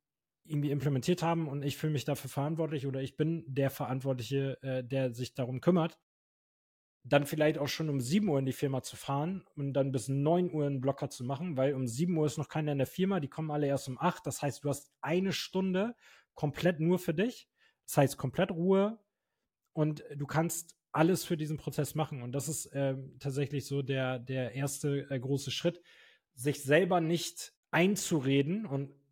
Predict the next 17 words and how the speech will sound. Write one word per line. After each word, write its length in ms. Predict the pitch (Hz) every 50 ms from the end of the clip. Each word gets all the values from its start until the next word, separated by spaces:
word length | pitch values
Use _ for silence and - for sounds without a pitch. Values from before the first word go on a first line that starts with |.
| _ _ _
tatsächlich 460 | - 139 123 113 151 139 123 156 139
ist 160 | 135 143 131
es 140 | 117 110 -
immer 260 | - 147 147 147 127
zu 160 | - - -
neunzig 480 | 131 127 131 143 151 143 - 147 127 -
Prozent 440 | - 139 - - - 139 143 139 - - _ _
Einbildung 840 | - 131 135 143 147 139 113 107 107 139 151 165 160 165 160 165 165
oder 300 | 139 135 131 131 127 -
Einreden. 1400 | 139 139 139 139 135 135 139 139 135 - _ _ _ _ _ - 139 107 120 131 151 160 165 175 196 220 233 - _ _ _ _ _ _ _ _ _ _ _ _ _ _ _ _ _ _ _ _ -
„Hey, 180 | - 151 170 160
ich 100 | 135 165
hab 80 | 143
da 80 | - 143
keine 160 | 139 135 127
Zeit 220 | - - 139 135
für.“ 140 | - 123 -